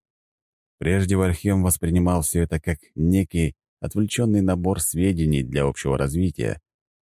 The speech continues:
и только сейчас в полной мере осознал, что речь идёт о том самом Авруме, что ещё недавно был его другом, и который сейчас заперт в оружейном подвале их учебного центра.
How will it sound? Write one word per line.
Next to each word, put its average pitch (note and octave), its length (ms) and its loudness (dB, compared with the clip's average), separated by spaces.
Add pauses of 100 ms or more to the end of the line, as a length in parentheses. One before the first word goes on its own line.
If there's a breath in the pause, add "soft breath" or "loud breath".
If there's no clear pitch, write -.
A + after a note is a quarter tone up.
(480)
и B1+ 80 -4
только G2 280 0
сейчас A#2 460 0
в - 120 -12
полной E2+ 300 2
мере D#2 260 2
осознал, C#2+ 560 -2 (400)
что - 220 -4
речь B2+ 260 0
идёт G2+ 300 -2
о E2 60 -2
том G#2+ 200 0
самом F2+ 480 0
Авруме, D#2+ 580 0 (340)
что - 180 -6
ещё A2+ 180 0
недавно G2 480 2
был E2+ 200 2
его E2+ 160 2
другом, D#2+ 540 -2 (520)
и D2+ 80 -6
который D2+ 260 0
сейчас D2+ 340 0
заперт C#2+ 500 -2
в B1+ 60 -6
оружейном D2 640 0
подвале D2 540 0
их C#2+ 100 -6
учебного C#2 440 -2
центра. B1 500 -4